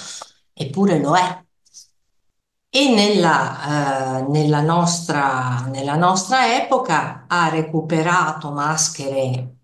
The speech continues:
antiche per, per poi insinuarsi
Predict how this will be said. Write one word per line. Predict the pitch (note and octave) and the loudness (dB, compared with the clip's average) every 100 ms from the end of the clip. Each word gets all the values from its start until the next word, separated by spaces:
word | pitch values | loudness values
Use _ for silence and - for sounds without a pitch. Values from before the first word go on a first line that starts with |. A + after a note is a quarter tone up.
| _ - | _ -2
antiche | E3+ E3+ E3+ F3 - F3+ G#3 C#4+ - - _ _ _ - - _ _ _ _ _ _ | 2 4 4 2 2 0 2 0 -4 -16 _ _ _ -20 -20 _ _ _ _ _ _
per, | - G#3 A#3+ C4 C4+ B3+ - - - - - | 2 4 4 4 6 6 2 -8 -12 -8 2
per | G3 G3 | 2 4
poi | A#3+ G#3+ | 4 4
insinuarsi | F3 E3+ G3+ G3+ G3+ F3 D3 D3 - - D3+ D#3 G3 - | 2 2 4 6 6 4 0 -4 -6 -4 -2 0 -2 -6